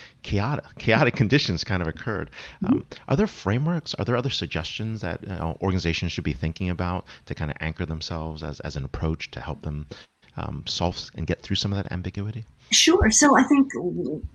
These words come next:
Speaker 2: two ideas. Uh, one is, if you think about competitive advantages as getting compressed, and this is, this is before
Speaker 1: Hmm.
Speaker 2: the pandemic, but,
Speaker 1: Oh,
Speaker 2: but
Speaker 1: yeah.
Speaker 2: what it, what it suggests is that leaders need to get a lot more comfortable with the creation of new advantages, where that's the innovation,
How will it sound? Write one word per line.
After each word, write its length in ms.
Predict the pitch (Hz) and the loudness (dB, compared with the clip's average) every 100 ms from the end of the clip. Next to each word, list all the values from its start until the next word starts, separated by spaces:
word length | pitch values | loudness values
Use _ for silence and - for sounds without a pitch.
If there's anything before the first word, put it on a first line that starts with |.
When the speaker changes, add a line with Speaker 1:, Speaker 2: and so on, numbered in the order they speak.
| - | -8
Speaker 2:
two 240 | - - 254 | 0 8 10
ideas. 440 | 175 139 - - 185 | 10 8 6 6 10
Uh, 140 | 180 | 10
one 340 | 175 202 214 220 | 12 12 12 12
is, 380 | 175 165 165 - | 10 6 4 2
if 140 | - | 2
you 80 | 175 | 6
think 180 | 220 226 | 8 8
about 280 | 160 143 | 6 4
competitive 500 | 156 151 147 143 131 | 4 2 2 0 -2
advantages 580 | 123 131 131 135 123 120 | 0 4 4 4 0 0
as 100 | 123 | 0
getting 280 | - 117 120 | 2 4 4
compressed, 600 | - - - - - - | 2 -4 -2 2 2 8
and 80 | 185 | 10
this 140 | 220 | 12
is, 160 | 208 - | 10 8
this 180 | 214 214 | 6 6
is 60 | 160 | 6
before 220 | 160 147 | 8 8
Speaker 1:
Hmm. 80 | 120 | 8
Speaker 2:
the 80 | - 127 | 0 0
pandemic, 320 | 127 - - | 2 0 -2
but, 180 | 147 - - - - - | 0 0 0 -6 -4 4
Speaker 1:
Oh, 60 | 165 | 8
Speaker 2:
but 100 | 190 | 8
Speaker 1:
yeah. 140 | 180 | 10
Speaker 2:
what 80 | 208 | 8
it, 80 | 208 - | 8 8
what 180 | 202 202 | 8 8
it 100 | - | 6
suggests 480 | 185 202 - - | 6 6 4 4
is 120 | 175 151 | 4 4
that 180 | 160 | 6
leaders 400 | 170 185 208 202 | 8 10 10 8
need 220 | 156 147 147 | 6 4 2
to 80 | - | -4
get 200 | 135 - | -6 -2
a 80 | 135 | 0
lot 260 | 131 160 208 | 2 4 6
more 160 | 190 | 6
comfortable 500 | 185 185 - 135 123 | 8 6 6 2 2
with 160 | 123 123 - | 2 0 -4
the 60 | |
creation 580 | - - 143 135 123 180 | -4 4 6 6 4 4
of 80 | 220 | 8
new 160 | 175 131 | 8 8
advantages, 560 | 113 - 139 - - - | 4 2 2 2 2 4
where 380 | 131 127 123 - | 6 8 4 2
that's 200 | 113 - | 0 2
the 120 | 151 | 4
innovation, 640 | 143 135 131 - 135 131 | 6 6 6 4 6 6